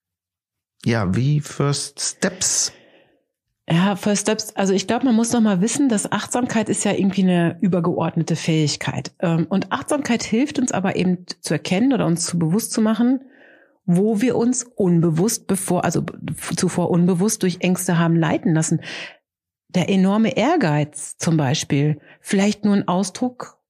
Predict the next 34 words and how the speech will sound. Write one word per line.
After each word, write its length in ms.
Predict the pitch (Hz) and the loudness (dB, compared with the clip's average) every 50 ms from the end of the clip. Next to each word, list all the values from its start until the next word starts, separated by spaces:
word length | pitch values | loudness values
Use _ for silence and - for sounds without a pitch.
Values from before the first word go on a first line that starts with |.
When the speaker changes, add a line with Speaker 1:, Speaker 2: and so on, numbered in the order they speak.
| _ _ _ _ - | _ _ _ _ 0
Speaker 2:
einer 260 | 160 160 160 143 - | 0 2 2 0 0
Angst, 360 | - 147 160 185 - - - | 0 0 0 -2 -2 -2 -2
nicht 160 | 180 170 - | -4 -2 -2
genu-, 320 | - 175 170 190 - 190 - _ _ | 0 0 0 0 -2 -4 -10 _ _
gut 200 | - 190 165 - | -4 -4 -2 0
genug 280 | - 185 214 269 - - | 0 2 2 0 -2 -4
zu 120 | - 294 | -4 -2
sein, 360 | 202 165 151 151 147 151 156 | 0 0 0 2 2 2 2
oder 420 | - 180 180 180 180 180 180 180 180 - - - - - - | 2 2 2 2 2 2 0 0 -2 -4 -10 -14 -16 -8 -4
ein 220 | - 175 185 - | 0 0 2 2
übertriebener 560 | 208 196 196 190 - - 240 226 226 220 214 | 2 2 0 0 0 0 0 2 2 2 0
Fleiß, 560 | 208 - - 220 240 285 302 277 175 170 - - | 0 0 0 0 2 2 2 2 0 0 -2 -2
vielleicht 300 | - 185 185 185 - 196 | 0 0 0 0 2 2
nur 80 | 190 | 2
ein 40 | 190 | 2
Zeichen 480 | 185 - 190 190 214 240 247 - 240 208 | 0 0 0 0 0 0 0 0 2 2
der 200 | 208 180 - 175 | 2 2 0 0
Angst 400 | 185 208 240 254 - - - 214 | 2 2 2 0 -2 -4 -2 -2
davor, 480 | 214 - - - 233 233 233 240 233 - - - - - - - _ - | -2 -2 -2 -2 0 0 0 0 -2 -6 -12 -18 -18 -18 -20 -10 _ 2
nicht 240 | 202 214 214 - | 2 2 2 2
genug 340 | - 220 208 214 233 226 - | 2 2 2 2 2 0 -2
zu 120 | - - 208 | -4 -4 -2
tun, 640 | - - - 285 285 311 302 262 196 170 156 165 - | -2 -2 0 2 4 4 4 4 4 4 4 2 2
um 160 | - 185 - | 2 2 2
etwas 300 | - 170 - 175 175 - | 2 0 0 0 0 0
zu 100 | - 196 | 0 0
verhindern 680 | 180 - 196 190 233 285 330 302 214 175 160 160 160 | 0 2 2 4 4 4 4 4 4 4 4 2 2
oder 240 | 165 165 170 165 104 | 2 2 2 2 2
um 120 | 180 165 | 2 0
etwas 260 | - 170 - - 175 175 | 0 0 -2 -2 -2 -2
Bestimmtes 460 | 185 180 - 196 190 190 208 - - | -2 -2 0 -2 -2 0 -2 -2 -2
verdient 340 | 185 175 185 220 277 311 302 | -2 0 0 0 0 0 0
zu 140 | - 208 | 0 0
haben, 240 | 180 160 160 165 156 | 0 2 2 0 0